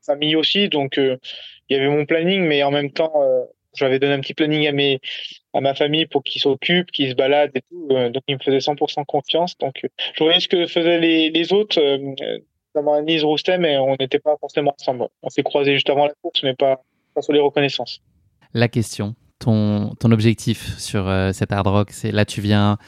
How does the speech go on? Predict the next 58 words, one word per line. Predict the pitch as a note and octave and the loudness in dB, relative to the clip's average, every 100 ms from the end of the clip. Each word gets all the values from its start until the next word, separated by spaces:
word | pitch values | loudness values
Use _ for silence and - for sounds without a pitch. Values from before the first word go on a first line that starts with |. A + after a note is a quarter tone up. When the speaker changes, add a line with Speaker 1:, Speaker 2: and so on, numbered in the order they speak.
| - - _ | -20 -20 _
Speaker 2:
chercher | - G#2 A2+ | -2 0 0
la | G#2 | 0
victoire | G#2 - E3+ | 0 2 4
ou | D#3 | 4
c'est, | A#2 - G2 F#2+ | 0 -2 0 0
euh, | F#2+ F#2+ G2 - A#2 - - | 0 0 0 -2 -2 -2 -4
enfin, | - G2 G2+ | -2 -2 -2
même | A2 G2+ | -2 -4
si | - | -4
tu | - B2 | -10 -10
sais | - | -6
pas | G2+ | -4
des, | G2 | -4
forcément | - G#2 - | -2 -4 -4
ce | G#2 | -6
que | A#2 | -6
tu | G#2+ | -4
disais | G2+ | -2
tout | - | -2
à | G2 | -2
l'heure, | G#2 | 0
des | G2+ | -2
choses | A#2 - | -4 -6
que | - | -6
tu | - G#2+ F#2+ - - _ _ | -6 -6 -6 -8 -16 _ _
clames, | - B2 C#3 G#2 - | 0 4 4 2 0
est-ce | G#2 | -6
qu'à | - G#2 | -2 -2
l'intérieur | G2+ G2+ | 2 2
de | G#2 | 2
toi | - A#2+ A#2 | 2 2 0
c'est | - G#2 G2+ - - - - - | 0 0 0 -2 -12 -20 -8 -4
la | |
chose | G#2 - | -2 -2
que | - | -4
tu | - | 2
viens | A2+ | 2
chercher ? | G#2 G2 - D3+ F3+ | 2 0 2 4 4
Est-ce | A#2 | 2
que | - | 0
c'est, | - G#2 G2+ | -4 -2 -2
euh, | G2 F#2+ G2 G2 - - - - - | -2 -2 -4 -6 -8 -12 -20 -20 -20
c'est | - G#2 F#2+ | -10 -4 -4
faire | G2 G#2+ F#2+ | 0 2 4
le | G2 | 4
mieux | G2+ | 2
possible ? | G#2+ - A#2 C3 B2 | 2 0 0 0 0
Est-ce | - | -2
que | G#2+ | -4
c'est | - | -4
en | G2+ | -4
prendre | F2+ G#2 | -2 -2
plein | G2+ G#2 | 0 0
les | G2+ G2 | 0 0
yeux ? | B2+ | 0
Enfin, | B2 A2 | -2 -2
euh, | G#2+ | -2
voilà, | G#2 G#2+ G#2 | 0 0 -2